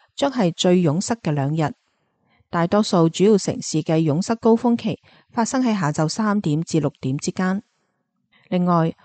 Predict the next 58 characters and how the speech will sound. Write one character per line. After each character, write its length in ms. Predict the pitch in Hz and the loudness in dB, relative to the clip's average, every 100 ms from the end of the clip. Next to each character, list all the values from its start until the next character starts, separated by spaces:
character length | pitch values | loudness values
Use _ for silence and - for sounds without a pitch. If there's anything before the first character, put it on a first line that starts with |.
| _ _ | _ _
航 200 | 214 208 | 0 0
班 220 | 302 320 | -2 -2
預 160 | 247 190 | 0 0
訂 240 | 175 175 | 0 0
網 240 | 170 170 | 0 0
站 260 | 202 165 160 | 0 -2 -4
Hopper 600 | 202 - 233 - - - | -8 -4 -4 0 -4 -2
嘅 180 | - 170 | -2 -2
數 200 | 175 170 | 0 0
據 120 | 170 | 2
顯 220 | 170 139 | 0 -2
示， 340 | 196 - 151 147 _ - _ | -2 -2 -2 -4 _ -20 _
九 180 | 208 254 | 2 4
月 100 | 226 | 4
一 60 | 247 | 2
號 280 | - 185 | 2 0
到 220 | 180 185 190 | 4 2 2
九 220 | 143 208 | 2 2
月 120 | 196 | 2
五 160 | 143 185 | 0 -2
號 160 | 156 | -2
期 200 | - - | -4 -8
間， 300 | - 196 202 - - _ - | -4 -2 -2 -4 -16 _ -6
將 120 | 294 | 0
有 160 | 208 | 2
超 220 | 175 - 220 | 2 0 2
過 180 | 180 | 2
一 120 | 170 226 | 2 0
千 240 | - 247 | 0 0
二 120 | 160 | 2
百 180 | 151 160 | 0 -2
七 180 | - 247 | -4 -6
十 140 | - | -4
萬 240 | 170 151 147 | -2 -2 -2
人 200 | 131 - _ - - | -4 -6 _ -20 -4
從 200 | 196 151 | 0 2
美 140 | 156 | 2
國 160 | 170 170 | 0 0
機 200 | 214 214 | 0 0
場 200 | - 175 | -2 -4
起 160 | 180 | -6
飛。 320 | 160 - 190 - _ _ _ _ _ _ _ _ - | -4 -2 -2 -2 _ _ _ _ _ _ _ _ -8
其 160 | 196 202 | -4 -2
中， 320 | - 202 208 | 0 0 0
九 200 | - 175 | 0 2
月 100 | 185 | 2
二 240 | 151 160 185 | 0 -2 0
號 100 | 165 | -2
係 220 | 180 156 | -2 -2
最 220 | - 180 | 2 2
繁 260 | 175 135 131 | 2 -2 0
忙 220 | 135 139 | -2 0
嘅 180 | 170 180 | 0 0
航 240 | - - | -2 -4
空 280 | - 226 214 | -2 0 0
旅 120 | 139 | 0
行 220 | 180 131 | -2 -4
日， 180 | 147 | -4